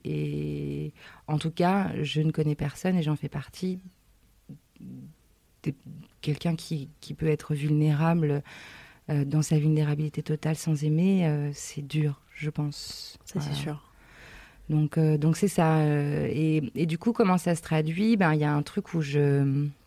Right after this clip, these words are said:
Speaker 1: c'est très intimidant, mais au final, euh, l'autre te permet, euh, et d'ailleurs, ça peut être très, c'est marrant parce que tu vois, j'y avais jamais pensé. Donc là, tu me mets un endroit, euh, qui n'était pas prévu, mais tant mieux.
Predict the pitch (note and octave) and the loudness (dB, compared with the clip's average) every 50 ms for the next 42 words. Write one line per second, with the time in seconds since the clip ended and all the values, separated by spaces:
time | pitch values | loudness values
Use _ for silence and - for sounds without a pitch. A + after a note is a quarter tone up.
0 | _ _ _ _ _ _ _ _ _ _ _ _ _ _ _ _ - - - - | _ _ _ _ _ _ _ _ _ _ _ _ _ _ _ _ -20 -20 -20 -20
1 | - - _ _ _ _ _ _ _ _ _ _ _ _ - - - - - - | -20 -20 _ _ _ _ _ _ _ _ _ _ _ _ -20 -18 -18 -18 -18 -6
2 | - - F3 - - F3+ E3 E3+ E3 E3 - - E3+ E3 E3 D#3 D3+ E3 F3 F#3 | -2 -2 0 4 4 4 6 6 4 4 2 4 4 4 4 4 4 4 4 4
3 | G#3+ A3 A3+ - _ - - - - - - _ - D#3+ D#3+ D#3+ D#3+ D3+ - - | 4 2 0 -4 _ -20 -20 -20 -20 -20 -12 _ 0 2 4 4 4 2 0 0
4 | - E3 E3+ F3 F#3 F#3 F3+ D#3+ D3+ D3 D3 D3 D3 D3 D3+ D#3 D#3+ D#3 D3+ D3+ | 2 4 6 6 6 6 6 6 4 4 4 2 2 0 0 -2 -2 -2 -2 -2
5 | E3 D#3+ D#3 D#3+ D3+ - - E3+ F3+ - F3 F3 F#3 F#3 F#3 F3 D#3 - - _ | -2 -2 -4 -4 -4 -6 -6 -6 -8 -8 -8 -8 -10 -10 -10 -12 -12 -14 -18 _
6 | _ - _ _ _ _ _ _ _ _ _ _ - - - - - E3+ F3 F3+ | _ -20 _ _ _ _ _ _ _ _ _ _ -20 -20 -12 -2 2 4 4 4
7 | F#3 - - - - - - E3+ D#3+ - D#3+ D#3 D3+ D#3 E3 E3 E3 E3 E3 D#3+ | 2 0 -6 -14 -14 -8 -4 -4 0 2 2 4 4 4 4 4 4 4 4 2
8 | D3+ D3+ D3+ D3+ D3+ D#3 D#3 D#3+ E3 E3 D#3+ - - - - F3 F3 D#3+ F3+ F3+ | 2 2 0 0 0 -2 -2 -4 -4 -6 -8 -10 -6 0 2 2 4 4 6 6
9 | G3+ G#3 F#3 - - E3 E3 - E3+ E3+ E3+ - - E3+ - - - G3+ G3 F#3 | 6 4 4 2 0 0 2 2 0 0 0 -2 -8 -8 -6 -2 0 2 4 4
10 | F3+ F3 E3 D#3+ - - - - - - - D#3 E3+ F#3 G#3+ G3+ - E3+ - - | 4 4 2 0 -2 -6 -16 -20 -6 0 2 4 6 6 4 4 2 -2 0 2
11 | F#3 F#3+ E3 E3 D3+ D#3+ D3+ D#3 D#3 E3 D#3+ - E3 D#3 - - F#3 G#3 G#3 E3+ | 2 4 4 4 4 4 4 4 4 4 4 4 2 0 2 2 0 2 2 2
12 | D3+ - D#3+ D#3+ D#3+ - - D#3 D3+ D3+ D3+ D3+ D3+ D3+ D3+ D3+ D3 E3 D#3+ D#3+ | 0 2 0 -2 -2 -2 0 0 2 2 2 2 2 0 0 0 0 0 0 0
13 | D#3 D3 C#3+ C#3+ D3 - - - - D#3+ D#3+ - E3 D#3 - - D#3+ D3 D3+ F3+ | 0 -2 -2 -4 -6 -8 -12 -10 -6 -4 -2 -2 -2 -2 -2 -2 -4 -2 -4 -6
14 | A3 - - F3 D#3 C#3+ C#3+ - D3 C#3+ D3 F3 G#3+ | -6 -2 0 0 0 0 -2 -4 -4 -4 -2 -2 -4